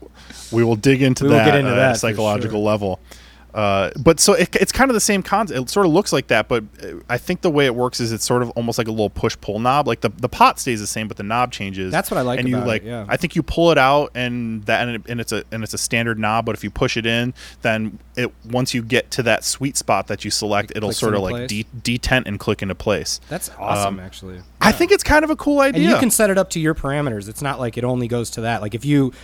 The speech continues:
Speaker 1: let's say your tone changes, then y-, I'm sure it's pretty easy to kinda reset it, you know, or whatever, right?
Speaker 2: Yeah,
Speaker 1: Yeah.
Speaker 2: exactly.
Speaker 1: That's fantastic. I mean, I love the fact that you don't have to change out the pot. I mean, that's, that's awesome.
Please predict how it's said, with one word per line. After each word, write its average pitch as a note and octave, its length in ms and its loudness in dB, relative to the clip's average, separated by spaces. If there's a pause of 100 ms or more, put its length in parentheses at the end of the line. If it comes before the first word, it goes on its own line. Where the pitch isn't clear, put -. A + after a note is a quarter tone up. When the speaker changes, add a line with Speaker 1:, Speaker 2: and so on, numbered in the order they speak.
(160)
Speaker 1:
let's A#2+ 160 -4
say C3+ 100 -2
your B2+ 100 2
tone D3 200 2
changes, C#3 380 2
then G#2+ 160 -4
y-, A2 100 -4
I'm A#2 120 -4
sure - 160 -2
it's A2+ 100 -4
pretty A#2 220 -6
easy A#2 180 -4
to G#2 60 -4
kinda G#2+ 200 -6
reset G#2+ 400 -2
it, E2 140 -8 (180)
you F#2 120 -10
know, F2+ 120 -8
or F2 80 -10
whatever, E2+ 280 -12
right? G#2+ 120 -6
Speaker 2:
Yeah, F#3+ 260 6 (340)
Speaker 1:
Yeah. B2 100 -6
Speaker 2:
exactly. D#3+ 420 0
Speaker 1:
That's D3+ 140 -6
fantastic. D3+ 500 -4
I C#3+ 40 2
mean, F3 120 4
I F3 40 4
love F#3+ 160 4
the G3 80 -6
fact E3 220 -2
that C#3 60 -6
you C3+ 60 -4
don't C#3+ 140 -4
have C3+ 100 -6
to C3+ 80 -6
change C3 280 -6
out A#2 120 -6
the G#2+ 60 -12
pot. C#3+ 320 -10 (440)
I - 40 -14
mean, B2 100 -8
that's, - 280 -8
that's - 200 -8
awesome. E3 360 -8